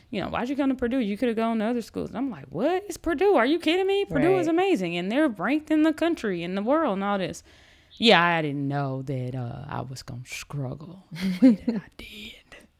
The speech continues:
Speaker 1: Um, no, so I, I did not know who I wanted to work with. Didn't really know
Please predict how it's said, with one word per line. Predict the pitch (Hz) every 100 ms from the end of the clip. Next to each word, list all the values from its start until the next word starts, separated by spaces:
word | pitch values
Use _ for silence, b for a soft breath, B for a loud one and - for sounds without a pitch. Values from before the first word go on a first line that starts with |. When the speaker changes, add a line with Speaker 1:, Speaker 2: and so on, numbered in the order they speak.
| B B B B B B B 160 156
Speaker 1:
Um, | 180 151 160 -
no, | 185
so | 165
I, | 190 220
I | 226
did | 240
not | 196 196 175
know | 175 165 170
who | 185
I | 170
wanted | 170 165
to | -
work | 156 147
with. | 151 147 -
Didn't | 285
really | 277 240
know | 208 190 185 175 170